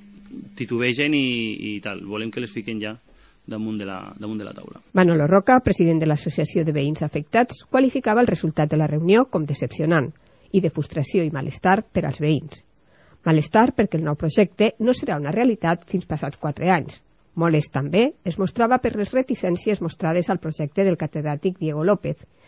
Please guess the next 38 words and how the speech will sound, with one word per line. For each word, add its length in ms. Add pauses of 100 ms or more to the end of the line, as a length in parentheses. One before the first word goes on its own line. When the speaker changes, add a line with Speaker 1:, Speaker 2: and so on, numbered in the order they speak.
(160)
Speaker 2:
i 80
frustració 540
per 160
l'incompliment 600
de 100
totes 300
les 120
promeses 540
que 80
s'han 160
realitzat 560
al 160
llarg 220
d'onze 320
anys. 320 (420)
Malgrat 480
tot, 220 (100)
Roca 240
assegurava 560
que 80
continuaran 560
treballant 460 (180)
i 80
aprofitava 480
l'ocasió 560
per 140
reclamar 420
el 80
nou 160
Pla 240
General 400
d'Ordenació 480
Urbana 320
de 140
Benicarló, 480 (420)
per 160
tal 160
de 80